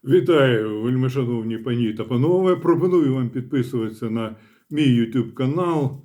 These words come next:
ставити вподобайки, коментувати, поширювати, тиснути на значок «Спонсорувати».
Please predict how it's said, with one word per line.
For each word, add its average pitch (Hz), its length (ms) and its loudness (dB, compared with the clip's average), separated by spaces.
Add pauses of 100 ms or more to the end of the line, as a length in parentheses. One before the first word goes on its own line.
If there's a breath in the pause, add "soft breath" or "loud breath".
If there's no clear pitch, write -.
(160 soft breath)
ставити 127 460 0
вподобайки, 127 840 0
коментувати, 123 760 -4
поширювати, 113 920 -2 (360 loud breath)
тиснути 135 560 0
на 123 400 -2 (200)
значок 113 560 -2
«Спонсорувати». 107 920 -8